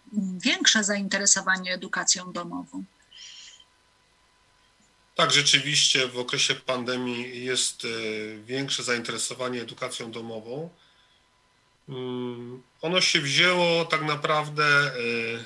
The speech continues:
Speaker 2: z pewnej świadomości, mm, że, e, rzeczywiście możemy dać radę, e,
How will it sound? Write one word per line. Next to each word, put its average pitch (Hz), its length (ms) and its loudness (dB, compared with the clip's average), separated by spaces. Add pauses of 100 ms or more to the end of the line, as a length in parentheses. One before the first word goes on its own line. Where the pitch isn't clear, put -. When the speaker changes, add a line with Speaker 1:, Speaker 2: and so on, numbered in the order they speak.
(280)
Speaker 2:
z - 120 -14
pewnej 165 260 4
świadomości, 147 1200 4 (840)
mm, 127 560 -4
że, 135 480 2 (240)
e, 120 40 0
rzeczywiście 165 800 4 (140)
możemy 160 440 4
dać 151 180 4
radę, 131 500 6
e, 127 60 0